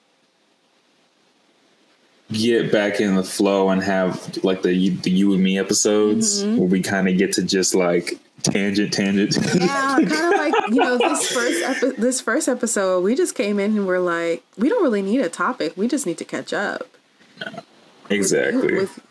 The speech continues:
Speaker 1: 'Cause, I mean, we, we, we read up on things, and I think we come informed, but it's nice to be able to just talk about,
Speaker 2: Mm-hmm.
Speaker 1: talk about things.
Speaker 2: Yeah.
Speaker 1: What about you?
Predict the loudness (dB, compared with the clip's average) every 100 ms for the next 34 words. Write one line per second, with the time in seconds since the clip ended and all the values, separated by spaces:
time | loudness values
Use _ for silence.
0 | -2 2 2 2 2 2 2 0 -8 -20
1 | -20 -20 _ -4 0 2 2 4 2 2
2 | 2 2 2 2 0 0 2 2 2 -2
3 | -2 -2 0 0 0 0 2 0 0 0
4 | 0 0 0 0 2 2 0 0 -2 0
5 | 0 0 0 0 0 2 2 2 2 2
6 | 0 0 0 0 0 0 0 0 -2 -8
7 | -16 _ _ -2 0 0 0 0 -2 -2
8 | -4 -14 -20 -14 -6 -4 -4 -6 -8 -16
9 | -18 -20 -20 -20 -20 -20 _ _ _ -2
10 | 0 2 2 0